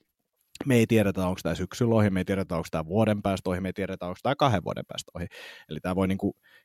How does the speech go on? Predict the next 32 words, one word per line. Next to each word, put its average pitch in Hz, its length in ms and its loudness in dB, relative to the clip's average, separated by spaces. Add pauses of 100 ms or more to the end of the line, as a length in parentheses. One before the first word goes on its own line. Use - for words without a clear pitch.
kestää 107 340 4 (100)
todella 101 380 4
pitkään. - 460 -10 (600)
Ää, 85 360 -2 (420)
ja 98 100 2
sitä 110 240 2
on 110 60 4
niinku 117 160 6
hyvä 120 160 8
käsitellä 104 520 0
päässä, 82 320 -2
että 87 80 -4
mitä 127 200 4
jos, - 400 0 (320)
mitä 147 180 2
jos - 380 2
näin 95 240 -2
käy, 53 160 -6
että 57 240 -12
se 123 80 -4
kestää 104 320 0
vaikka 87 220 -2
kaksi - 200 -6
vuotta. - 320 -14 (600)
Ja 87 320 0 (600)
yleisesti 113 680 4 (500)
mä 98 60 -4
tykkään 92 360 -2
semmosesta, 92 560 -2 (640)
ää, 92 420 -4 (400)
hallinnan 104 520 2
ympyrästä. 87 640 -6